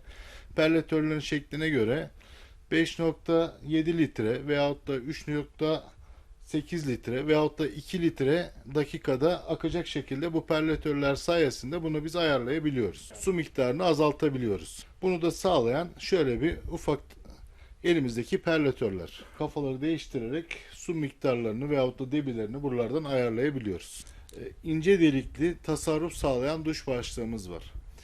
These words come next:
Mesela bununla bunun arasında ortalama yüzde kırk, yüzde elliye yakın bir tasarruf sağlanıyor. Yani bunun diyelim ayda sırf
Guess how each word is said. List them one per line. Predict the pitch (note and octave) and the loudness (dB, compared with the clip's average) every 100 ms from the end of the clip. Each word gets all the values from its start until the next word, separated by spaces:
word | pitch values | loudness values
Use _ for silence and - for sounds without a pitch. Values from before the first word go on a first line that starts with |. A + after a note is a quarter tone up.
| - - - - | -16 -12 -10 -8
Mesela | D3+ D#3+ C#3 B2 A#2+ D3 | -4 -2 0 0 -2 -2
bununla | G3+ G3 F3+ E3 D3+ | 0 0 2 2 2
bunun | F3+ G3 | 0 0
arasında | F3 D#3+ D3+ - D3+ E3 | 2 2 2 -2 -4 -2
ortalama | F3 F3 - E3 D#3+ E3 | 0 0 0 0 0 -2
yüzde | D#3+ E3 D#3+ E3 E3 | 0 -2 0 -2 -2
kırk, | E3+ - | -6 -4
yüzde | E3 D3+ D#3+ | -4 0 0
elliye | D3+ E3+ E3 D#3+ E3 D#3+ | 2 2 2 4 4 4
yakın | D#3+ D#3+ - F3 E3+ | 2 0 -2 -4 -4
bir | E3 | 0
tasarruf | E3 D3 D3+ C#3+ C3+ | 0 0 0 0 -2
sağlanıyor. | A#2+ G#2 G2 E2+ D2+ - - - - - - - - - | -4 -4 -4 -8 -14 -16 -20 -20 -8 -4 -4 -8 -12 -8
Yani | B2+ C#3+ | -6 -2
bunun | F3 F3+ F3 - - - - - - | -2 -2 -4 -10 -16 -16 -16 -16 0
diyelim | E3+ E3+ F3 - | 2 2 0 0
ayda | D#3+ E3 E3 E3+ | 4 4 4 2
sırf | - - G3 | 0 2 0